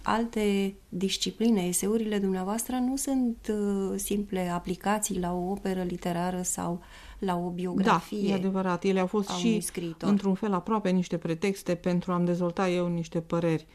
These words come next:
Speaker 2: Bine, e mult spus. Sigur că am pornit și de la operele respective, dar în egală măsură și de la problemele mai largi care, cum spuneți, m-au preocupat, ținând de filozofie, de practica scrisului, de relația dintre scris și,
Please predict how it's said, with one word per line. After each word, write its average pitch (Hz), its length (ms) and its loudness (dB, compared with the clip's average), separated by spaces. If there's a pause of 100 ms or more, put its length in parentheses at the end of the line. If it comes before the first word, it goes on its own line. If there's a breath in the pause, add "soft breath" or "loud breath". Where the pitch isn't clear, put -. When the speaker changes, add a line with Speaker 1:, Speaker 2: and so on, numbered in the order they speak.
(220 loud breath)
Speaker 2:
Bine, 196 200 2
e 170 240 0
mult 190 220 4
spus. 160 440 -4 (160)
Sigur 196 300 2
că 196 80 -2
am 165 80 4
pornit 160 400 0
și - 260 -14
de 139 240 -2
la 156 160 0
operele 160 380 -2
respective, 160 520 -2
dar 175 280 0 (220 loud breath)
în 196 100 4
egală 214 300 6
măsură 202 360 2
și 196 160 -2
de 214 120 2
la 190 280 4 (300 loud breath)
problemele 208 540 4
mai 180 200 2
largi 190 340 2
care, 175 200 0
cum 185 140 -2
spuneți, 180 460 2
m-au 165 260 4
preocupat, 160 680 0 (240 soft breath)
ținând 180 300 4
de 165 80 4
filozofie, 160 680 2
de 156 160 2
practica 160 540 -2
scrisului, 151 580 -4
de 135 320 -2 (340 loud breath)
relația 165 440 4
dintre 151 320 0
scris 156 480 -2
și, 147 520 -2